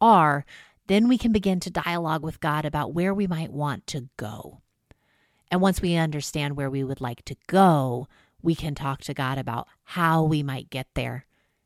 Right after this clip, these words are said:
and what small changes in our life might help create more space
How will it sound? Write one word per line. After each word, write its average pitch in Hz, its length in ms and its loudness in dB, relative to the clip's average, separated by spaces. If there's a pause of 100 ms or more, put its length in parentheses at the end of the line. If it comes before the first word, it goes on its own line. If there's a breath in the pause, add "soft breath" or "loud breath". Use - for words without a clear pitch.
(140)
and 165 220 0
what 165 240 0
small 170 400 0
changes 175 520 0
in 147 100 -2
our 139 140 -2
life 147 420 0
might 143 260 -6
help - 360 -2
create 160 420 -2
more 151 300 -2
space - 580 -8